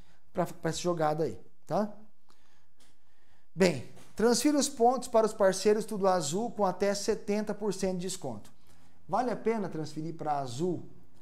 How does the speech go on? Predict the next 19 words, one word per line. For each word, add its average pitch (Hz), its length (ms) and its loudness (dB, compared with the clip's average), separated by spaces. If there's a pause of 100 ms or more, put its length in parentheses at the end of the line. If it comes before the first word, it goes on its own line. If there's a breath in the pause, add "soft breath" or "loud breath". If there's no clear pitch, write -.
com 180 140 -4
setenta 180 440 -2
por 131 200 -8
cento? 156 420 -2 (800 soft breath)
Cara, 165 520 6
nós 202 240 4
já 226 100 8
vimos 214 320 0
promoções 208 580 -2
melhores 180 600 2
com 185 180 -6
cem 180 220 -4
por 190 180 -6
cento, 120 400 -8 (480)
tá? 165 220 0 (500 loud breath)
Então, 165 480 4 (720)
vale 185 240 8
a 170 80 4
pena 160 500 0